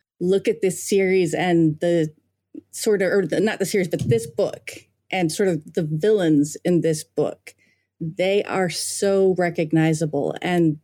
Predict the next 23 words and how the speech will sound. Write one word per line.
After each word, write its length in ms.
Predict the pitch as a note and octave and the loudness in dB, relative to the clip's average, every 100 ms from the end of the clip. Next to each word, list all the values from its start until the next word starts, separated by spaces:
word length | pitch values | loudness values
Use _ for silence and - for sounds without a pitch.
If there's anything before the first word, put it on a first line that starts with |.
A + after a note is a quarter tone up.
| - | -16
the 200 | D#3+ E3+ G3+ - - _ | -6 -6 -6 -14 -20 _
fights 640 | G3 G3 - - - - - _ _ _ - | -4 -4 -4 -8 -10 -10 -14 _ _ _ -4
that 140 | F3+ | -4
people 240 | - G3 F#3+ | -2 -2 0
are 80 | F3+ | 2
engaged 520 | E3 E3 E3+ D#3 D#3 | 2 2 0 -2 -2
in 120 | E3+ | 0
and 180 | - D#3+ | 2 2
the 60 | D3+ | 0
futility 840 | - D3+ - - E3 G3 A#3 B3 | -2 -4 -4 -4 0 2 2 0
of 220 | - A#3 | 0 0
it 420 | C#4+ D4 - - - _ _ | 0 0 -4 -16 -20 _ _
are 160 | F3 F3+ - | -4 -2 0
all 340 | F3+ F#3 - | 0 0 -2
things 380 | - F#3 F3 D#3+ | 0 2 2 0
that 120 | F3+ | -2
I 160 | F3 D#3+ | 0 -2
think 340 | D#3 F3+ D#3+ - | 0 0 0 -4
each 300 | F3 E3+ - | -2 -2 0
of 140 | F#3+ E3 | -2 0
us 500 | D#3+ D#3+ D#3 - - _ _ _ _ E3 | 0 -2 -4 -10 -14 _ _ _ _ -2
recognize 800 | F3 E3+ F#3 E3 F3 E3+ D#3+ - | 0 0 -2 0 0 2 -2 -6
from 680 | - - F3 E3 D#3 D#3 | -12 -4 0 4 4 2